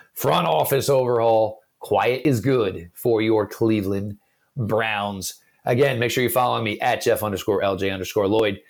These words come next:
The show itself at Locked On Browns. Follow back account. D Ms are open wherever you listen to your podcast, iTunes, Spotify. Subscribe, rate, review. This has been your daily delivery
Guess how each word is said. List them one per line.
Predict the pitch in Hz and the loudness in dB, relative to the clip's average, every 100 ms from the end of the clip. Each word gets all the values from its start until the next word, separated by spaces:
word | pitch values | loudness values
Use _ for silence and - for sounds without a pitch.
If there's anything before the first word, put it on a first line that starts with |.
| - | -6
The | |
show | 127 151 | 2 2
itself | 127 151 135 - | 4 2 2 2
at | 127 127 | -2 0
Locked | 135 117 127 | 0 0 0
On | 127 | 0
Browns. | 120 127 123 120 107 - _ _ _ _ _ - | 2 2 2 -2 -6 -12 _ _ _ _ _ -4
Follow | 170 170 | 2 4
back | 143 120 | 4 0
account. | 107 127 117 - - _ _ - 120 | 0 -2 -2 -6 -18 _ _ 0 2
D | 113 190 | 4 6
Ms | 190 180 143 | 6 4 4
are | 147 | 4
open | 139 131 131 123 123 | 4 4 2 0 2
wherever | 143 151 - - 226 233 233 220 | 4 2 0 0 2 6 6 6
you | 170 214 208 | 4 4 4
listen | 165 175 139 180 151 | 4 2 2 0 2
to | 156 | 2
your | 151 147 | 2 2
podcast, | 123 123 151 120 123 120 - - | 0 -2 0 0 2 0 -2 -2
iTunes, | 123 123 135 139 123 135 | 0 0 0 0 0 -4
Spotify. | - - 123 131 123 - 123 113 104 - _ - | -12 -4 0 0 0 0 0 0 -2 -6 _ -6
Subscribe, | 160 139 - 151 147 139 131 110 - _ _ - | -2 0 0 2 2 2 2 0 -4 _ _ -4
rate, | 135 147 151 143 - - - _ _ _ | 2 6 6 4 0 -4 -10 _ _ _
review. | 131 139 135 113 127 117 95 80 - _ | 0 4 4 4 2 2 0 -4 -10 _
This | 120 123 | -2 0
has | 139 | 0
been | 110 147 139 | 2 2 2
your | 139 | 0
daily | 135 135 135 | 2 2 2
delivery | 135 131 107 90 | 2 0 -2 -6